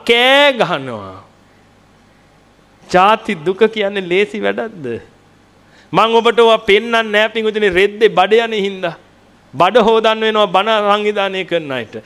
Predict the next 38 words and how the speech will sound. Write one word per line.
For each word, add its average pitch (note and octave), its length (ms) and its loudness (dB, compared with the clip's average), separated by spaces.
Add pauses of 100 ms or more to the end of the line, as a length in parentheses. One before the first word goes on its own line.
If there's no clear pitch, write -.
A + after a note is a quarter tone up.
(140)
නැත්තම් A3 380 -2
මං G#3+ 220 0
ඔබට A3 240 0
මේවා A3 300 -2
පෙන්නනවා G#3+ 460 2
මේ G#3 160 -2
තිරවල G3 480 -2
දාලා. E3+ 400 0 (320)
ජාති G3+ 380 0
දුක G3 200 -2
කියන්නේ G3+ 320 0
මොන G3+ 280 -4
ගින්නක්ද F#3 580 -2
කියලා. B2 360 -6 (120)
ඔබ G#3+ 260 -2
සෙල්ලම් A3 520 -2
කරන්නේ G#3 380 -2
මේවත් A3 500 0
එක්ක A3 220 -10
නේද? D3+ 400 -10 (800)
අන්තිමට B3 480 -2
ඒ A#3+ 180 4
කොල්ලා A#3 420 2
අතින් B3 300 -2
අර A#3 140 0
මූණ A#3 260 -4
අල්ලන්න A#3+ 400 0
හදන A3 320 -2
නිසා G#3+ 280 0
අරුන් A3+ 200 0
මොකද A3 280 -2
කරන්නේ, G#3+ 360 -2
පින්වතුනි? A3 300 -2
වලලු A3+ 360 2
කරගාවින් A3+ 540 0
අත් G3 160 0
දෙකම A#3 300 -4
කපනවා. D#3 520 -4